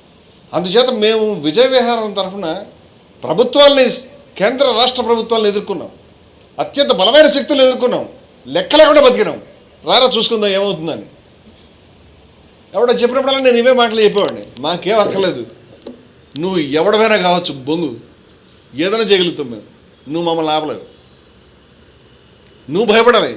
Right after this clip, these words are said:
నీకు అన్నీ ఉన్నాయి. తండ్రి, కొడుకు, పిల్లల వ్యవహారం మాకు లేవు. మాకు న్యాయం, అన్యాయం తప్పితే మరేం లేదు. ఎక్కడ దాకా వెళ్ళగలుగుతాం అని. ఆ, ఆ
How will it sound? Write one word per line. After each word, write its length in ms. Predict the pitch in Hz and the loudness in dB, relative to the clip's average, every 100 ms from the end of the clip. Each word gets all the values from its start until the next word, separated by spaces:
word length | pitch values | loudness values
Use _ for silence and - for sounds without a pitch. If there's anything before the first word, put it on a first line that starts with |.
| 117 127 | -12 -8
నీకు 200 | 175 170 | -4 -2
అన్నీ 200 | 180 208 | 0 0
ఉన్నాయి. 360 | 175 123 98 - - _ - | 0 -6 -10 -20 -20 _ -10
తండ్రి, 240 | 147 170 | -6 -6
కొడుకు, 280 | 151 160 160 | -4 -6 -6
పిల్లల 240 | 151 151 | -6 -4
వ్యవహారం 380 | 151 147 147 135 | -4 -2 -4 -4
మాకు 140 | 139 143 | -6 -2
లేవు. 280 | 185 107 - - _ _ _ _ _ _ 123 | -2 -2 -8 -20 _ _ _ _ _ _ -6
మాకు 280 | 151 170 | -4 -2
న్యాయం, 480 | 160 139 165 208 214 | -4 -2 2 4 4
అన్యాయం 360 | 202 202 208 202 | 2 2 2 2
తప్పితే 180 | 196 190 | -2 0
మరేం 280 | 185 196 | 0 2
లేదు. 180 | 180 156 | 0 0
ఎక్కడ 160 | 156 180 | -2 -2
దాకా 180 | 190 190 | -2 -2
వెళ్ళగలుగుతాం 440 | 165 147 139 123 | -4 -6 -8 -12
అని. 100 | 101 - _ _ - _ _ _ _ _ _ _ _ _ - - _ _ _ _ - - _ _ - _ _ _ _ _ _ _ _ - - - - | -14 -18 _ _ -20 _ _ _ _ _ _ _ _ _ -20 -20 _ _ _ _ -20 -20 _ _ -20 _ _ _ _ _ _ _ _ -20 -20 -20 -20
ఆ, 160 | 127 - | -20 -16
ఆ 220 | 127 123 | -16 -16